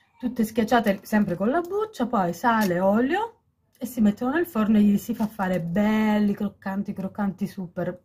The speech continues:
crunch crunch e poi te le mangi. <laughs> Fine. E quindi questo, perciò, siccome tanto la patata, personalmente, che sia bollita, che sia al forno, che sia fritta, che sia con la pasta, che sia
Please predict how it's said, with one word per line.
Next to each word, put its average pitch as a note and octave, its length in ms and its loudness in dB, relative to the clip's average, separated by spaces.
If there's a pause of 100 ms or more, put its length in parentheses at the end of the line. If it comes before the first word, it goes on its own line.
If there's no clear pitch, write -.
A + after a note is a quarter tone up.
crunch F#3+ 400 -6
crunch G#3+ 460 -6
e - 480 -20
poi B3+ 80 -2
te G3+ 80 -2
le E3+ 80 0
mangi. D3+ 420 -4
<laughs> - 1160 -4
Fine. G3 840 -2 (280)
E - 160 -4
quindi C4 420 2 (300)
questo, - 440 -8 (200)
perciò, C4 260 -2
siccome B3+ 300 2
tanto A3 240 4
la G3 80 4
patata, A3 440 2 (280)
personalmente, F#3 640 -2
che F3 120 -12
sia G3+ 180 -6
bollita, E3+ 540 -2 (200)
che F3 100 -8
sia G3 200 -2
al F3+ 80 -2
forno, D#3+ 400 -6
che - 120 -12
sia F3+ 220 -4
fritta, E3+ 380 -8
che F3 80 -8
sia F3 200 -8
con E3+ 140 -8
la F3 100 -2
pasta, D#3+ 360 -10
che D#3 100 -8
sia - 120 -12